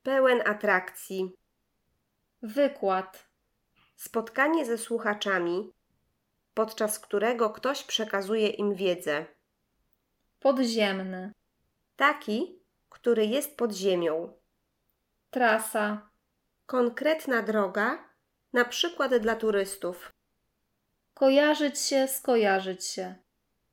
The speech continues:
Speaker 1: Gdy coś przypomina coś innego.
Speaker 2: Przemysł.
Speaker 1: Masowe produkowanie rzeczy.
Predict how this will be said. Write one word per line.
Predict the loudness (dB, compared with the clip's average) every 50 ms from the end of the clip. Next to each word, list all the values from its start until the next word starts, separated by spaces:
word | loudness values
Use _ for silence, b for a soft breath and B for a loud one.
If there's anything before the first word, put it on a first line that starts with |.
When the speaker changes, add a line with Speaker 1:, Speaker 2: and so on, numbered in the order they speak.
| _
Speaker 1:
Gdy | -4 -2 0 0 0
coś | 0 -2 -4 -4 -4 -6
przypomina | -12 -8 -4 -4 -4 -2 -2 -2 0 0 -2 -2 -4 -6
coś | -6 -6 -6 -6 -6 -4
innego. | -2 0 0 0 0 -2 -2 -2 -2 -2 -2 -4 -12 _ _ _ _ _ _ _ _ _ _ _ _ _ _ _ _ _ _ _
Speaker 2:
Przemysł. | -6 -4 0 0 2 2 2 2 0 0 -2 -4 -6 -6 -8 -10 _ _ _ _ _ _ _ _ _ _ -10
Speaker 1:
Masowe | -6 -6 -4 -2 2 2 2 2 2 -2
produkowanie | 0 0 -2 -2 -2 -4 -6 -6 -4 -2 -2 0 0 0 0 -2
rzeczy. | -2 -4 -4 -4 -6 -10 -12 -12 -12